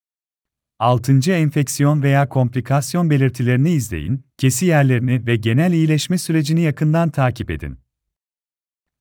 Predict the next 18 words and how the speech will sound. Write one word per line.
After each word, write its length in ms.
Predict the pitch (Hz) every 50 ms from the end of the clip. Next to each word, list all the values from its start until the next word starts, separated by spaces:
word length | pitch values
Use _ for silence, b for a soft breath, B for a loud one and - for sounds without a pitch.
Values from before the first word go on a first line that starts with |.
| _ _ _
Herhangi 600 | _ - 123 135 135 131 139 143 170 175 170 180
bir 100 | 165 175
enfeksiyon 640 | 160 151 139 131 - 147 131 - - - 151 170 180 160
belirtisi, 720 | 147 107 107 82 73 - 78 78 - - 92 127 139 131 _ -
aşırı 340 | - 123 123 - 139 139 175
şişlik, 540 | - - 139 120 - - 90 104 117 - _ _ _
şiddetli 580 | - - - 135 123 117 131 127 127 127 - 180
ağrı 300 | 165 156 151 143 143 131
veya 320 | 139 135 139 135 131 117
diğer 240 | 139 165 180 180 170
ilgili 340 | 160 147 127 127 139 131 131
semptomları 640 | - - 131 123 117 123 135 131 131 131 131 160
fark 340 | 165 - - 156 165 160 -
ederseniz 600 | 160 143 143 139 139 123 - 135 135 139 131 113 123
derhal 360 | 127 123 113 139 160 180 165
cerrahınızla 760 | 156 165 156 151 147 147 139 135 143 147 160 160 135 151 165
iletişime 580 | - 139 131 131 123 - 135 - - 127 120 98
geçin. 380 | 85 78 71 - - 67 64